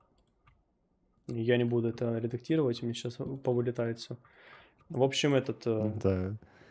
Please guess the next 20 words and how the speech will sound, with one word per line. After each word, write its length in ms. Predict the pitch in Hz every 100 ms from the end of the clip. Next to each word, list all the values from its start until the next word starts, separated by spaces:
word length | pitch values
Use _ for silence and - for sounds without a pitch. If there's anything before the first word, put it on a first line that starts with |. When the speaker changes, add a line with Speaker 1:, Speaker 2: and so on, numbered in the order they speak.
| - _ _ _ _ _ _ _ _ _ _ _ _
Speaker 1:
добав-, 380 | 143 139 151 165
о, 180 | 170 151
вот, 440 | 127 151 123 107 - -
таких 300 | 139 165 131
вот 100 | 117
деталек 480 | 123 120 107 104 - _ - - _ -
подобавлять 480 | 117 120 117 120 107
Speaker 2:
Мгм. 80 |
Speaker 1:
больше 420 | 107 113 90 110 - _ -
со, 280 | - 135 -
со 160 | 143
всех 240 | 135 135 -
сторон. 400 | 123 113 107 113 _ - _ -
То 60 | 135
есть 140 | -
оно 280 | 131 131 131
у 40 |
тебя 120 | 123 127
присутствует 560 | 131 - 127 139 135
тут, 340 | 190 202 202